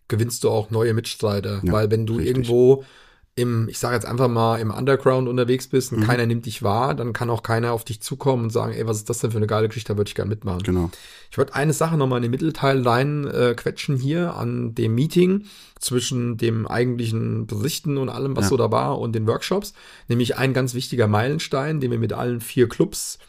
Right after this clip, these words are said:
Speaker 1: ähm, setzen konnten, und zwar das Memorandum of Understanding.
Speaker 2: Ja.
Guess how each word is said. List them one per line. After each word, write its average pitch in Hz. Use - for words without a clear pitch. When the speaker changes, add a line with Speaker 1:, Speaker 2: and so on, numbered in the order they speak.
Speaker 1:
ähm, 120
setzen 156
konnten, 180
und 127
zwar 113
das 113
Memorandum 113
of 117
Understanding. 120
Speaker 2:
Ja. -